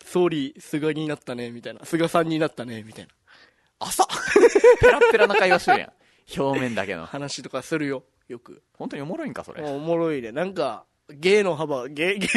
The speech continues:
Speaker 1: の幅って言い方悪いけど。
Speaker 2: <laughs>
Speaker 1: 芸、あの、
Speaker 2: どっちの、
Speaker 1: 芸、
Speaker 2: どっちの、どっちの芸？
Speaker 1: 芸人の、芸人の漢字の芸ね。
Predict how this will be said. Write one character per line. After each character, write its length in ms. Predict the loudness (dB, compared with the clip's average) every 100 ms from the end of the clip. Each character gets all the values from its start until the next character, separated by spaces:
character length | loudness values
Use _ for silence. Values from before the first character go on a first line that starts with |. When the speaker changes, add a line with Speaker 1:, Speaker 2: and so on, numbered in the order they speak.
| 6
Speaker 1:
の 120 | 4 2
幅 240 | 0 -2
っ 20 |
て 60 | -4
言 80 | -6
い 40 | -6
方 160 | -4
悪 140 | -4 -6
い 40 |
け 80 | -8
ど。 100 | -14 _ -20
Speaker 2:
<laughs> 240 | -20 -20 -2
Speaker 1:
芸、 220 | 2 2 -2
あ 20 | -8
の、 120 | -6
Speaker 2:
ど 60 | -6
っ 80 |
ち 60 | -6
の、 100 | -4
Speaker 1:
芸、 180 | 0 0
Speaker 2:
ど 0 |
っ 0 |
ち 80 | 0
の、 20 |
ど 60 |
っ 40 | 2
ち 60 |
の 40 | 4
芸？ 140 | 4 2
Speaker 1:
芸 0 | 2
人 100 | 2
の、 160 | 2 2
芸 280 | 0 0 0
人 180 | -2 -4
の 80 | -4
漢 260 | -2 -4 -2
字 100 | -4
の 80 | -2
芸 180 | -4
ね。 120 | -6